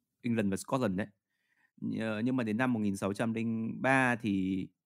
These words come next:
nữ hoàng Elizabeth đệ nhất của Anh qua đời mà không có con nối dõi. Thì cái người bà con mà gần nhất với cái bà nữ hoàng này thì là vua James đệ lục của, ờ, Scotland.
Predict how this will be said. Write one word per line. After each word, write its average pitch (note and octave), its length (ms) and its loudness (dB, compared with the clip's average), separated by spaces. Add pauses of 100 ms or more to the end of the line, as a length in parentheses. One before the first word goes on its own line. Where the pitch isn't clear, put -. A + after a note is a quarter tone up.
(100)
nữ A2 140 -2
hoàng A2 260 2
Elizabeth A2 580 -2
đệ - 120 -8
nhất C3 340 -2
của F#2+ 220 -4
Anh A2 320 -2
qua A#2+ 120 0
đời G2+ 280 2
mà F#2 140 -4
không A2+ 200 -6
có G#2 80 -2
con A2+ 200 0
nối G2+ 140 2
dõi. B2 220 0 (1400)
Thì A#2+ 120 -4
cái A#2+ 120 -6
người C#3 140 2
bà A2 180 4
con B2+ 260 6
mà A2 100 2
gần G2 360 0
nhất F#3 280 0
với A2+ 100 -2
cái A#2 120 -6
bà G#2 380 2
nữ G2+ 160 -2
hoàng A#2+ 280 0
này F#2 240 0 (360)
thì G2+ 60 -2
là F#2+ 180 0
vua A2+ 220 -2
James A#2 420 0 (340)
đệ G2+ 120 -6
lục G2+ 200 -2 (120)
của, F#2 280 -4 (360)
ờ, F#2 180 -6
Scotland. G#2 500 -2